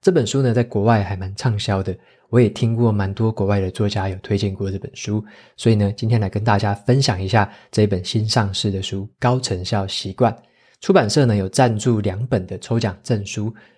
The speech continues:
有兴趣的朋友到节目的资讯栏点到部落格文章的连结，点进去拉到最底下，输入 email 就可以参加这一次的抽奖证书。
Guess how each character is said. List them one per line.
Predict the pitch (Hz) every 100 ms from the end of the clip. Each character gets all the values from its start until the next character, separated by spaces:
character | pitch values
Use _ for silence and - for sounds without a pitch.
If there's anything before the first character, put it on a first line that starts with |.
| _
有 | 107
兴 | 180 165
趣 | 160
的 | 127
朋 | - 110
友 | 117 -
到 | - 110
节 | - 101 117
目 | 147
的 | 120
资 | - 127
讯 | 143
栏 | 113 95 98
点 | 107 -
到 | 123 117 - _
部 | - 147
落 | 151 123
格 | - 101
文 | 104 107
章 | 120 147
的 | 143
连 | 104 104 120
结， | 120 104 107 - _ -
点 | 101
进 | 123 143
去 | 147 117
拉 | 110 113
到 | 113
最 | 117
底 | 101 98
下， | 110 92 - _ -
输 | -
入 | 127 120
email | 120 143 107 -
就 | -
可 | 107 104
以 |
参 | - 104
加 | 104 101
这 | 104
一 | 104
次 | -
的 | 104
抽 | 92 110 107
奖 | 101 -
证 | 117 104
书。 | - 123